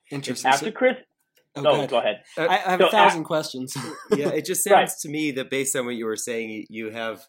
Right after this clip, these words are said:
Speaker 3: uh, you obviously have a drive to keep on going. I think that some pe-, most people would have given up after the first or second try. You've, you've had multiple tries and you just keep on going. <laughs>
Speaker 2: Well,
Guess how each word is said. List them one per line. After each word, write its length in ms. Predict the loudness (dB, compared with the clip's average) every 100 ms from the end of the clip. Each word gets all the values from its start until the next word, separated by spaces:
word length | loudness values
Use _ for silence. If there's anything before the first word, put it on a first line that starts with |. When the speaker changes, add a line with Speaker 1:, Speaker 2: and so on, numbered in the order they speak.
| _ _ _ _ -16
Speaker 3:
uh, 400 | -12 -12 -12 -14 _ _ _ _
you 200 | -10 -6
obviously 640 | -4 -4 -4 -6 -6 -10 -8
have 380 | -10 -8 -12 -16 -16
a 100 | -14
drive 600 | -8 -6 -6 -8 -12 -14 _ -18
to 560 | -14 -12 -10 -10 -12 _ _ _ _ _ _ _ _ _ _ _
keep 300 | -10 -8 -6
on 200 | -6 -6
going. 340 | -8 -10 -12 -18 _ _ _
I 60 | -6
think 220 | -6 -4
that 220 | -8 -8
some 180 | -8 -8
pe-, 160 | -8 -10
most 380 | -6 -4 -4 -6
people 320 | -10 -8 -10
would 100 | -10
have 140 | -12 -10
given 260 | -10 -8
up 200 | -10 -10
after 280 | -12 -12 -14
the 80 | -14
first 340 | -12 -12 -12
or 60 | -12
second 440 | -10 -10 -12 -18
try. 220 | -14 -12
You've, 320 | -10 -10 -10 -10
you've 320 | -10 -10 -10
had 280 | -12 -12 -14 _ _
multiple 440 | -6 -4 -4 -12 -12
tries 400 | -8 -8 -8 -12
and 120 | -14
you 100 | -14
just 180 | -14 -14
keep 200 | -14 -14
on 120 | -14
going. 340 | -12 -14 -16 _ -20
<laughs> 80 | -20 _ _ _
Speaker 2:
Well, 280 | 4 6